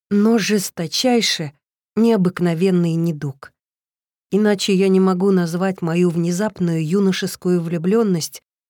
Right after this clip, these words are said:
в некую американку, увиденную мной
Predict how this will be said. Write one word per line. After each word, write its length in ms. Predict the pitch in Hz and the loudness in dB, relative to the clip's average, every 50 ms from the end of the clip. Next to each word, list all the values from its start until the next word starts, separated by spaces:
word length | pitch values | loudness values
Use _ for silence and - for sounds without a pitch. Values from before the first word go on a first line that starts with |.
| _ | _
в 120 | - 175 202 | -2 0 2
некую 600 | 214 226 226 196 - 233 220 214 214 208 - - - | 4 4 2 0 0 0 2 2 2 0 -2 -4 -4
американку, 960 | 208 214 208 220 226 214 - - 220 214 196 180 165 147 - 139 127 - _ _ _ _ _ _ _ _ | -2 0 2 2 0 0 -2 -4 -6 -2 -2 -2 -4 -4 -6 -10 -12 -12 _ _ _ _ _ _ _ _
увиденную 600 | - 202 220 196 220 202 185 202 196 190 190 185 185 | -2 0 2 2 2 2 2 2 4 4 4 6 4
мной 380 | 196 208 226 240 240 214 190 | 4 4 4 4 2 2 0